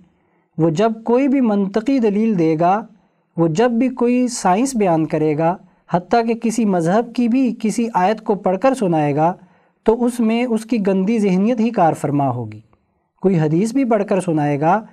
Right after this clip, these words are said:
तो उसके पीछे भी उसके अपने मकासिद होंगे, वरना शैतान का क्या काम कि नमाज पढ़ने का कहे, नेकी की बात बतलाए, कुरान पढ़वाए? वो आयतें पढ़ पढ़ कर शैतानी मंतक के दलाइल देगा,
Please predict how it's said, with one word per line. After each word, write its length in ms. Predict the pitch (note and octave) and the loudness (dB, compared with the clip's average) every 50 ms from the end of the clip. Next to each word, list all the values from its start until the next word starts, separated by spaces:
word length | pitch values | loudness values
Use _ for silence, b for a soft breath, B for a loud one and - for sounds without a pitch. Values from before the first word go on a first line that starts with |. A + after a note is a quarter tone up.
| B B B - | B B B -4
तो 60 | G#3 G#3+ | -2 -2
उसके 320 | A3+ A3 A3+ - - B3 | -2 -2 -4 -2 -4 -4
पीछे 360 | A#3+ A#3+ G3+ F#3+ F#3 - G3+ G#3 | -2 -2 -4 -4 -2 -2 -2 0
भी 160 | G3 B3 B3+ | 0 0 0
उसके 340 | A#3 G#3+ G#3+ - - A#3+ A#3 | 0 -2 -4 -4 -4 -2 -2
अपने 300 | G3+ F3 - G3 G#3 A#3+ | -2 -2 -4 -2 -2 0
मकासिद 480 | A3 F#3+ E3+ - E3 D#3 D3+ - B3+ A3 | -2 -2 0 0 0 0 2 0 0 0
होंगे, 340 | F3 D3+ C3 A#2+ A2 A2 A#2 _ _ _ _ _ _ _ _ _ - | 0 0 -2 -4 -6 -10 -14 _ _ _ _ _ _ _ _ _ -8
वरना 300 | C#3+ C#3+ D3+ D#3+ F3+ G3+ G3 | -4 -2 0 0 0 0 0
शैतान 440 | G3 F3+ D#3+ D3+ E3+ E3 F3+ G#3 A3 | 0 -2 -2 0 0 0 0 0 0
का 120 | A#3 A3+ A3+ | 0 0 0
क्या 180 | A3+ A#3 A#3+ A#3 | 2 2 2 2
काम 300 | A#3 G3 F3 F3 G3 A3 | 2 2 2 2 2 0
कि 120 | - A3 | 0 0
नमाज 320 | F3+ E3 D3+ D#3 D3 D3+ D#3 | 0 0 2 2 2 0 0
पढ़ने 300 | - F#3+ E3+ F3 F#3 G3+ | -2 -2 -2 0 -2 0
का 120 | G#3 A3 G#3+ | 0 -2 0
कहे, 340 | G#3+ G#3+ F#3+ F#3 G3 G#3+ A3+ A3+ B B B B B B B _ - | 0 0 0 0 0 0 -2 -4 B B B B B B B _ -2
नेकी 340 | D#3 E3 E3+ E3+ E3+ - A3 | 0 0 0 0 -2 -4 -4
की 160 | A3+ B3+ A#3 | -2 0 2
बात 260 | G#3 G3+ G3 G3+ G3+ | 4 4 4 2 2
बतलाए, 480 | G3+ G#3 G3+ G#3 F#3+ F#3+ G3 G#3+ A#3 B3 A#3+ b b b b b b b | -2 -4 0 0 2 2 2 2 0 -2 -4 b b b b b b b
कुरान 340 | - F3+ F#3 F#3 G3+ A#3+ B3+ | -2 2 2 4 4 2 2
पढ़वाए? 540 | B3 B3+ G#3 F3+ D#3+ D#3 E3+ F3+ G#3 A#3+ C4 C4 b b b b b b b b b b b b | 0 0 0 2 2 2 2 2 2 0 -2 -4 b b b b b b b b b b b b
वो 80 | E3+ G3+ | 0 2
आयतें 400 | G3 F#3 G3 G3 G3 B3+ A#3+ A#3 A#3 | 2 2 0 -2 -2 -2 -2 -2 -2
पढ़ 220 | - - A#3 A3+ G#3+ | 0 2 2 2 2
पढ़ 200 | A3+ A#3+ A#3 A3 A3 | 2 0 0 0 0
कर 260 | A3+ A3 F3+ D3 C#3+ b b b b b b - | 0 -2 -2 -2 -4 b b b b b b -6
शैतानी 480 | - F3 E3+ E3 F#3+ F#3+ F#3+ G#3 A3+ A#3+ | -2 -2 0 2 2 2 2 2 0 0
मंतक 440 | G#3+ G3 F#3 F#3+ F3+ F#3+ A3+ A3 A3+ | 0 0 -2 -2 -2 -2 -4 -2 0
के 120 | A#3+ A#3 | 0 0
दलाइल 400 | G3+ F3+ E3+ E3+ F3+ G3+ G#3+ F#3 | 2 2 4 4 4 4 4 2
देगा, 360 | D#3 D3 C3 B2 C3 A#2+ A2+ | 0 0 -2 -2 -6 -8 -10